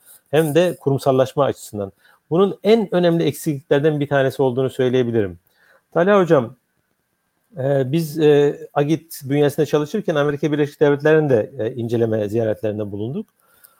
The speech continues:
Oradaki muhataplarımızın bir kısmının, e, bize uzattığı kartlarda aynen şu yazıyordu. Dışişleri Bakanlığı'nda çalışan büyükelçiler bunlar. Amerika, e, büyükelçileri. Antisemitizmle mücadele büyükelçisi.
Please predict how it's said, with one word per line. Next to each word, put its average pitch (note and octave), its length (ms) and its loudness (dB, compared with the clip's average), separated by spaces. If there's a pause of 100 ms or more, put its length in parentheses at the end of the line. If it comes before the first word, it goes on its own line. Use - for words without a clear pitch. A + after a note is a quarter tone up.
(260)
Oradaki E3 280 4
muhataplarımızın G3 800 2
bir G#3+ 120 0
kısmının, D#3 760 -2
e, C3+ 140 -4
bize D#3+ 140 0
uzattığı F3 480 0
kartlarda D#3+ 640 2
aynen A#3 240 2
şu A#3+ 160 0
yazıyordu. G2+ 540 2 (400)
Dışişleri E3+ 520 0
Bakanlığı'nda D#3+ 600 0
çalışan D#3+ 480 -2
büyükelçiler D3+ 640 0
bunlar. F#2+ 340 -16 (500)
Amerika, C3+ 500 0 (560)
e, A#2 340 0
büyükelçileri. G#2 640 -4 (560)
Antisemitizmle G3 1200 0 (400)
mücadele F3+ 680 2
büyükelçisi. B2+ 760 0